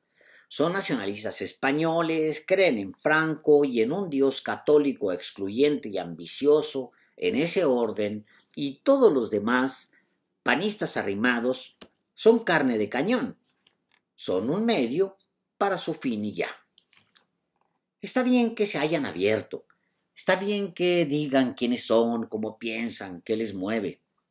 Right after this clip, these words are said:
Porque van por el mundo hablando de humanismo y les garantizo que ni siquiera saben de dónde viene esa palabra que han prostituido. Me lleno de satisfacción que abrazaran las causas del presidente de Vox,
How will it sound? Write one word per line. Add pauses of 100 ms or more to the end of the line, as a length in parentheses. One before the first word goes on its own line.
(440)
Porque
van
por
el
mundo
hablando
de
humanismo
y
les
garantizo
que
ni
siquiera
saben
de
dónde
viene
esa
palabra
que
han
prostituido. (1400)
Me
lleno
de
satisfacción
que
abrazaran
las
causas
del
presidente
de
Vox,